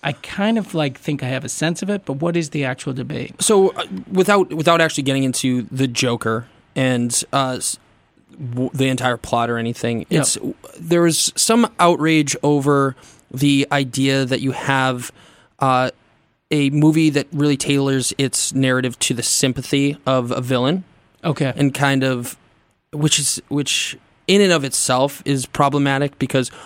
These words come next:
Speaker 2: what are we trying to do if not trying to understand the, in, to understand a villain? The, the problem with that is that it's a Hollywood film, so it's gonna glorify that through its sympathy and empathy. And so,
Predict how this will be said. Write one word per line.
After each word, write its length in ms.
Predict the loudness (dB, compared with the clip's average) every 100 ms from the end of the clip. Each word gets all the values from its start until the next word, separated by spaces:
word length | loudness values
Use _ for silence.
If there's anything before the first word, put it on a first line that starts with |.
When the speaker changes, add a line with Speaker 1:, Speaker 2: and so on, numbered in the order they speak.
| -6
Speaker 2:
what 200 | 2 4
are 60 | 4
we 100 | 2
trying 300 | 0 0 0
to 80 | -2
do 300 | 0 0 0 0
if 180 | -2 0
not 340 | 2 2 -2
trying 220 | -2 -2 -2
to 100 | -2
understand 840 | 0 0 0 -2 -2 0 2 0 -2 -6 -20 -20 _
the, 400 | 2 4 4 0 -4 -4
in, 140 | -4
to 480 | -4 -10 -10 -4 -2 2
understand 720 | 2 2 0 0 2 0 0
a 60 | -2
villain? 380 | 2 2 2 -2 -8 -14 0
The, 100 | 0 0 -2
the 100 | 0
problem 260 | 4 4 4
with 140 | 2
that 220 | 2 2
is 160 | 2 2
that 140 | 2
it's 140 | 2 -2
a 80 | 0
Hollywood 400 | 0 0 0 -2
film, 320 | 0 2 2
so 140 | 2
it's 80 | 0
gonna 140 | 0 -4
glorify 720 | -2 2 4 2 2 2 2
that 320 | 2 2 0
through 220 | -2 0 0
its 120 | 2
sympathy 540 | 0 0 -2 -2 -2 0
and 80 | 0
empathy. 440 | 0 0 -2 -2 -6 -20 -20 -20 _
And 180 | 0 2
so, 420 | 4 4 4 0